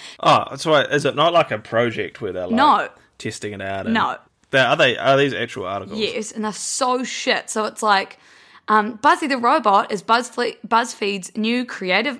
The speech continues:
Speaker 2: A I assistant, um, and Buzzy has posted forty-four stories um, they're all about travel, and they seem to have the exact same lines that, um, keep showing up in them. So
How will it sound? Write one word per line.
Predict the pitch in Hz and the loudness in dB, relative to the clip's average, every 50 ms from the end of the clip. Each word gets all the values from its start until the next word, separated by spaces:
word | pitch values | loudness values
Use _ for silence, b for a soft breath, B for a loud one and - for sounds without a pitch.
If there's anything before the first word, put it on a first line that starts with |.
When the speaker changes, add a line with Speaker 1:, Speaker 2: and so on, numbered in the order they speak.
| - - | -2 0
Speaker 2:
A | 214 220 233 | 2 2 4
I | 247 269 277 285 294 - - | 4 4 4 4 2 -2 -6
assistant, | - 175 - - 190 180 - - - - 175 180 214 285 381 - - B B B B B B B _ | -8 -8 -6 -6 -8 -8 -8 -10 -12 -8 -6 -6 -6 -6 -8 -10 -18 B B B B B B B _
um, | - 202 208 202 202 | 2 2 2 2 0
and | - 214 196 | -2 -4 0
Buzzy | - 226 240 247 233 294 285 247 | 2 2 2 2 2 0 0 0
has | 214 226 220 220 | 0 -2 -4 -2
posted | - - 233 226 226 - - 202 202 | 0 0 0 0 0 -2 -4 -6 -6
forty-four | - - - - 254 269 294 302 262 - - 208 208 196 | -8 -12 -12 -8 -6 -4 -2 -4 -4 -4 -6 -8 -6 -8
stories | - - - 202 196 196 196 196 196 196 196 190 - b b b b b b b b _ - | -8 -8 -8 -6 -4 -2 -2 -2 -2 -4 -4 -6 -10 b b b b b b b b _ -2
um, | 180 180 185 | 0 0 2
they're | 185 185 | 2 2
all | - - 262 294 277 | 2 2 2 2 4
about | 240 214 208 - - | 4 4 4 2 0
travel, | - - 202 185 180 196 202 202 | -2 -4 -2 -2 -2 -2 -4 -4
and | - 196 190 | -4 -4 -4
they | 180 | -6
seem | 175 - 240 233 226 | -4 -4 -2 -2 -2
to | 226 233 | 0 -2
have | 220 208 | -2 -2
the | 185 202 | -2 -4
exact | 196 190 170 170 175 247 262 - - - | -6 -6 -6 -2 0 0 0 0 -4 -2
same | - 214 196 190 190 180 | 0 2 2 2 0 -2
lines | 175 175 185 185 185 185 202 220 226 226 233 226 - - | -4 -2 -2 2 2 2 2 2 0 -2 -2 -4 -6 -4
that, | - - 202 180 - - - | -2 0 0 0 -2 -2 -2
um, | 208 202 - - - 104 104 - _ _ _ _ - | -2 0 0 -2 -4 -8 -12 -16 _ _ _ _ -14
keep | - - 208 214 - - - | -8 -8 -8 -8 -8 -12 -16
showing | - - - - 196 190 190 190 | -14 -8 -4 -4 -2 -2 -2 -2
up | 202 185 - - | -4 -4 -4 -6
in | 196 | -8
them. | 190 202 196 240 | -6 -4 -4 -4
So | 269 - - - 220 196 180 185 190 | -4 -6 -2 2 2 4 4 2 0